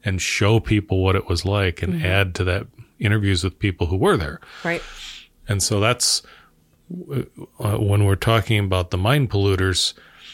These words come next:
Speaker 1: that's what we're doing. We, we don't come in, I, I say we come in and make ourselves,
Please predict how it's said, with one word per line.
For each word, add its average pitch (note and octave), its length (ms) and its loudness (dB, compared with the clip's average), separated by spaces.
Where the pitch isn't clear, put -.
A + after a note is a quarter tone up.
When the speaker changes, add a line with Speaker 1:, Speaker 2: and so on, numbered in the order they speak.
Speaker 1:
that's A2 360 0
what A2+ 220 0
we're G#2+ 220 2
doing. G2+ 640 0
We, G2+ 500 0
we G#2+ 220 2
don't C3+ 220 4
come C#3 240 2
in, A#2 400 0
I, A2 220 2
I G#2+ 80 4
say D3+ 260 2
we A#2+ 140 4
come A#2 240 2
in G#2+ 120 4
and G2 160 4
make G2+ 260 2
ourselves, F#2 680 0